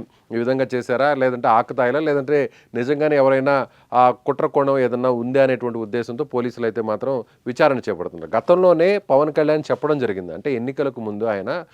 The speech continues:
ఎక్కడైతే ప్రచారం నిర్వహిస్తూ వస్తున్నారో, గతంలో పర్యటనలు చేస్తూ వస్తున్నారో, ఆ సమయంలోనే ఆయన చెప్పడం జరిగింది, కొంతమంది గూండాలను, రౌడీలను,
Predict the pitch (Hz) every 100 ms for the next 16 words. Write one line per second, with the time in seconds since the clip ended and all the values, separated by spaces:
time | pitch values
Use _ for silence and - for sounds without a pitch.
0 | - - 113 - 151 147 156 147 123 110
1 | 143 143 127 123 123 - 110 101 107 101
2 | 123 147 123 131 131 120 110 120 135 120
3 | 113 - 107 - 104 98 135 180 - 104
4 | 123 143 151 143 143 143 127 117 107 120
5 | 107 98 92 82 _ - _ - 156 170
6 | 156 151 151 110 110 135 147 143 135 127
7 | 143 120 113 120 131 135 120 123 135